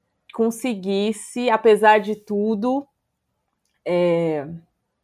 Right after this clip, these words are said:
chegar onde eu cheguei, ser o que eu sou, enfim.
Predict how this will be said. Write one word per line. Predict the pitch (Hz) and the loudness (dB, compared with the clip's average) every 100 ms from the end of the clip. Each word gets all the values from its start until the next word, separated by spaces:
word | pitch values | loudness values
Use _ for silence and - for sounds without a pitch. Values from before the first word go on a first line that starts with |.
| _ | _
chegar | - 262 202 202 | -2 2 6 6
onde | 202 196 | 6 2
eu | |
cheguei, | 196 196 151 180 196 | 2 0 4 6 6
ser | 196 185 | 4 -2
o | |
que | 185 | -2
eu | |
sou, | 180 196 | 0 2
enfim. | 208 214 165 160 | 0 -2 -8 -10